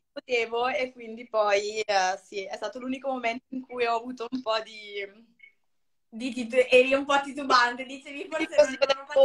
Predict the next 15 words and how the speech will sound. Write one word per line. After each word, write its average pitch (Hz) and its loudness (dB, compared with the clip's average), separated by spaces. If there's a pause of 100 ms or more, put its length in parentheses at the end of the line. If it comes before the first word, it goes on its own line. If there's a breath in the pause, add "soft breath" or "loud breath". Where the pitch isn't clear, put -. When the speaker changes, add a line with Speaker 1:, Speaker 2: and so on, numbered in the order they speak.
Speaker 2:
fatto" 277 2
Speaker 1:
"Oddio, - -4
adesso 262 2
l'ho, 285 0
l'ho 277 0
fatto 277 -4
davvero", 214 -4
però 220 -4
no, 202 -8
poi 202 -2
alla 214 -6
fine, 208 -16
cioè, 196 0
sono 208 -12
super 240 -12